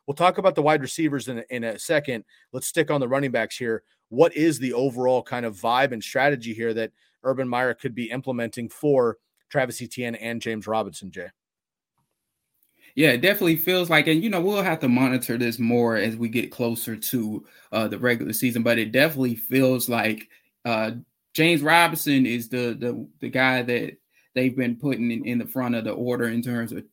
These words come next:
Speaker 2: of training camp and this, that, and another. And he even took the field first, uh, with the initial series, uh, during the preseason, so, or, or during that week one preseason game on Saturday against the Browns. So it does look like Urban Meyer has a great deal of respect for what James Robinson did last year.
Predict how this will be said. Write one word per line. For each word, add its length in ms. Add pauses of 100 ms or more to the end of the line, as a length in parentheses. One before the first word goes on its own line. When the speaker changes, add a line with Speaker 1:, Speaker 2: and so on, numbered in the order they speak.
Speaker 2:
of 100
training 400
camp 360
and 200
this, 120
that, 120
and 220
another. 220
And 100
he 140
even 180
took 160
the 80
field 340
first, 480 (400)
uh, 260
with 180
the 100
initial 580
series, 720 (260)
uh, 240 (100)
during 220
the 60
preseason, 760
so, 260
or, 320
or 220
during 260
that 160 (260)
week 240
one 160
preseason 560
game 280
on 100
Saturday 560
against 300
the 80
Browns. 440
So 220 (220)
it 80
does 320
look 100
like 220
Urban 240
Meyer 180
has 220
a 60
great 340
deal 200
of 60
respect 480
for 300
what 340
James 340
Robinson 560
did 380
last 460
year. 220